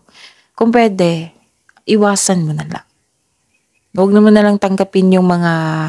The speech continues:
sinasabi niya na hindi naman totoo. Mm, huwag mo siyang bigyan ng chances na makapag-, kasi feeling ko inaabuso ka ng taong ito eh.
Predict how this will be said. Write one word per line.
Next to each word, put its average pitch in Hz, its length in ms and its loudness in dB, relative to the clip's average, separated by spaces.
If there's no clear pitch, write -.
sinasabi 180 800 0
niya 165 160 2
na 160 80 0
hindi 180 320 2
naman 156 320 0
totoo. - 560 -8
Mm, 170 320 -2
huwag 202 160 2
mo 226 160 6
siyang 214 400 4
bigyan 196 400 2
ng 190 160 0
chances 180 720 -2
na 175 160 0
makapag-, 170 480 -4
kasi 285 320 2
feeling 269 400 2
ko 294 80 2
inaabuso 233 640 2
ka 220 160 -2
ng 214 160 0
taong 185 320 -2
ito 180 320 -8
eh. 156 160 -14